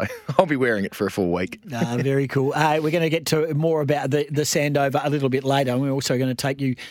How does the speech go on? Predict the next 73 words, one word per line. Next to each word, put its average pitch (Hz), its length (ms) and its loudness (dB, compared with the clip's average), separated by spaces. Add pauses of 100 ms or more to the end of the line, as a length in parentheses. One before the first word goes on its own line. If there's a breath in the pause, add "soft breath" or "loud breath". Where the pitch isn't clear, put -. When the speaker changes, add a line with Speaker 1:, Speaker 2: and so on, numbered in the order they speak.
(240 loud breath)
Speaker 2:
somewhat 202 320 2
on 160 100 0
a 139 80 0
journey. 139 380 0
Now, 208 160 2
just 240 160 -2
tell 240 100 2
us 202 120 -2
about 196 200 0
the 165 80 -2
brothers, 165 600 0
the 160 120 0
brothers, 165 480 0
and 156 160 -2
of 156 60 -2
course 165 200 -2
there 165 140 2
is 214 140 -2
the 185 80 0
forgotten 151 480 0
brothers, 123 340 -2
Speaker 1:
Yep. 147 80 4
Speaker 2:
like 165 120 -4
the 143 80 2
War 147 260 2
brothers, 147 380 0
the 156 80 0
War 143 220 0
twins. 170 320 -4
There's 131 100 0
Speaker 1:
Yep. 131 260 0
Speaker 2:
Dean 160 320 0
War 123 260 0
as 117 120 -4
well, 139 220 0
I'm 117 100 -2
led 120 140 -2
to 110 40 -4
believe. 123 340 -2 (500 loud breath)
Yeah, 156 160 0
you 156 180 -4
know, 156 60 -4
played 139 260 -2
a - 20 -8
bit 165 100 0
of 180 60 -4
first 120 240 -4
class 120 220 -8
cricket. 180 240 -4
Might 147 100 -6
have 131 80 -8
played 123 200 -8
for 131 60 -8
New 127 60 -4
South 120 200 -10
Wales 123 220 -2
once 127 220 -6
or 156 60 -2
Speaker 1:
There 156 80 -2
you 107 60 -2
Speaker 2:
twice. 98 100 -2
Speaker 1:
go. 165 220 0
Speaker 2:
<laughs> - 0 -
There 240 100 0
you 196 180 0
go. 175 340 0 (320 loud breath)
Well, 233 80 2
you've 269 140 0
got 277 140 -2
the, 233 200 2
you've 240 160 -2
got 226 140 0
Will. 196 240 0